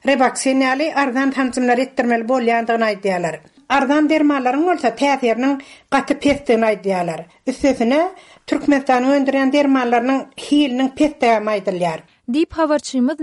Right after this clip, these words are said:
Speaker 2: näsaglara salgylanyp gurrun berýär. Galy bersede, dermanlaryň gymmatlamagy bilen bir hatarda Aşgabatyň döwleti degişli dermanhanalarynyň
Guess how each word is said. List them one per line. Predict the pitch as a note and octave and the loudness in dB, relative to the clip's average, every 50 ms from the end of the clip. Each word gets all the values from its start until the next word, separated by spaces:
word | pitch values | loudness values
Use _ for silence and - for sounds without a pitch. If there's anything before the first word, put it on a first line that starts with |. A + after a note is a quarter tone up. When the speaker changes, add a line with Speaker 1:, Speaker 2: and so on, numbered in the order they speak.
| C#4+ C4+ | 0 0
Speaker 2:
näsaglara | C#4 C#4 C4+ - C#4 C4 A#3+ G#3+ G#3 A3 A#3+ | 0 0 -2 -4 -4 -4 -4 -2 -4 -4 -6
salgylanyp | - C#4+ C#4 B3+ C4 B3+ A#3 B3 B3+ C4+ B3 - | -6 -6 -6 -4 -2 -2 0 0 0 -2 -2 -2
gurrun | B3 C#4 B3+ C4+ B3+ A#3+ | -2 0 2 2 2 2
berýär. | A3+ G#3 F#3 G3 F#3+ F#3+ F#3+ G#3+ _ _ _ _ _ - | 0 0 -2 -4 -4 -6 -8 -10 _ _ _ _ _ -2
Galy | C#4 D4 D4+ D4 C#4+ D4 | 0 0 2 2 0 2
bersede, | D4+ D4+ D4+ - - D#4+ C4 F4 F4+ C#4 | 2 2 0 0 -2 -4 -2 0 0 0
dermanlaryň | D#4 D#4 D4+ D4+ D4+ D4 C#4 C4 B3 B3+ C#4 C#4+ | 0 0 2 2 2 2 2 2 2 2 0 0
gymmatlamagy | C4 C#4 C#4 C#4 C#4 C4+ - B3+ A#3+ A#3 A3+ A3 A#3+ | 0 0 2 0 0 0 -2 0 0 2 2 2 0
bilen | C4+ C4+ C#4 B3+ B3 | 0 2 2 2 2
bir | A#3 C4 | 2 0
hatarda | B3 - C4 B3+ - B3 A#3+ A#3 C4 D#4 - | -4 -6 -10 -8 -6 -6 -4 -4 -4 -4 -4
Aşgabatyň | C#4 - - - C4 A3+ A#3 A3 G#3 G3 C4 C#4 C#4 A3+ | -6 -6 -8 -8 -6 -4 -4 -4 -4 -2 0 0 0 0
döwleti | C4+ C4 B3 A3 G3+ - - C4+ A3+ | 0 0 -2 -2 -4 -6 -6 -6 -4
degişli | C4 C4 A#3 - - A#3 A3 | -4 -4 -4 -4 -4 -2 0
dermanhanalarynyň | A3 B3+ B3 A#3+ B3 A#3+ A#3 G#3 G#3+ B3 A#3 A3 A3 G#3+ G#3 G3 F#3+ G3 G3 G3+ | 0 0 0 0 0 0 -2 -2 -4 -2 -2 -2 0 -2 -2 -2 -2 -4 -4 -4